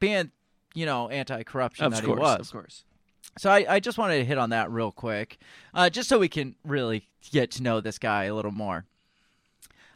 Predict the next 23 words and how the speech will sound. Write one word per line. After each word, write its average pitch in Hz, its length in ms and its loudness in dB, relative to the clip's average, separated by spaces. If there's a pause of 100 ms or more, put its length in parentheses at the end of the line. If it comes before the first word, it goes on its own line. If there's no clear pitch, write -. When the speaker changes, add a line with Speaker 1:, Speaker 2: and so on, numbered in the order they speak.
(100)
Speaker 1:
Uh, 175 300 4
'cause 165 200 -4
this 214 140 -4
says, 175 420 0
this 190 200 -10
was 165 540 -2 (260)
about 156 180 2
a 143 60 -2
year 120 240 -2
ago. 107 240 -4
It 107 60 -6
says, 135 360 -2 (240)
"Anti-oligarch, 170 1300 2 (240)
Ukrainian 226 580 -2
president's 147 560 -2 (100)
offshore 139 640 0 (140)
connections." 123 560 -4
Remember 240 400 6
when 190 140 4
the 160 100 4
war 151 260 4
kicked - 300 -6
off? 101 280 2